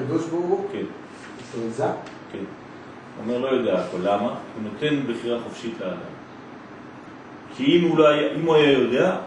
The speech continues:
Speaker 2: לא הייתה בחירה אמיתית. ככה הוא סובר, כן? אז הוא אומר, "הקדוש ברוך הוא לא יודע הכל בכוונה." הוא עשה שהוא לא ידע הכל כדי שתהיה בחירה אמיתית לאדם. חלקו עליו, כן? אבל יש סברה כזאת.
Speaker 1: הוא יודע מי אני, אבל זה, זה נשמע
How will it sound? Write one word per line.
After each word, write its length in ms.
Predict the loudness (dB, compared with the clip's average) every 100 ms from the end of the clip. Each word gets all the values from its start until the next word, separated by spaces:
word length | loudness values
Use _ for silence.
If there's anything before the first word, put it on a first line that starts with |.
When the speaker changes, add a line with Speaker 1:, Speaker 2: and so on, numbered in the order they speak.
| 0
Speaker 2:
לא 120 | 6
הייתה 340 | 6 6 4 4
בחירה 320 | 0 0 2
אמיתית. 300 | 2 0 -8 -4
ככה 120 | -2
הוא 160 | 2 2
סובר, 420 | 2 4 2 2
כן? 80 | -4 -8 -12 -16 -16 -16 -16 -14 -12
אז 120 | 0
הוא 160 | 4 4
אומר, 380 | 6 6 4
"הקדוש 240 | 2 2 4
ברוך 180 | 4 4
הוא 100 | 6
לא 40 |
יודע 320 | 6 6 6
הכל 260 | 6 4 6
בכוונה." 460 | 6 4 4 0 -4 -12 -16 -16 -16 -16 -16 -16 -18 -18 -18 -18 -4
הוא 120 | 4 4
עשה 220 | 6 6
שהוא 240 | 6 6
לא 120 | 6
ידע 320 | 6 6 4 4
הכל 240 | 2 0 0
כדי 200 | 0 0
שתהיה 260 | 2 2 2
בחירה 360 | 0 0 2 2
אמיתית 280 | 0 -4
לאדם. 580 | -4 -4 -6 -10 -6 -4
חלקו 340 | 2 4 8 8
עליו, 200 | 6 2
כן? 160 | 0 0 0
אבל 160 | 2 4
יש 140 | 4
סברה 460 | 4 0 2 4 2
כזאת. 200 | -2 -6 -10 -14 -16 -16 -16 -16 -16 -16 -16 -16 -10
Speaker 1:
הוא 100 | -6 -2
יודע 240 | 0 0 -2 -4 -2
מי 80 |
אני, 80 | 0
אבל 320 | 0 0 -4 -6
זה, 60 | -8 -8 -8 -8 -8 -8
זה 60 |
נשמע 200 | -8 -8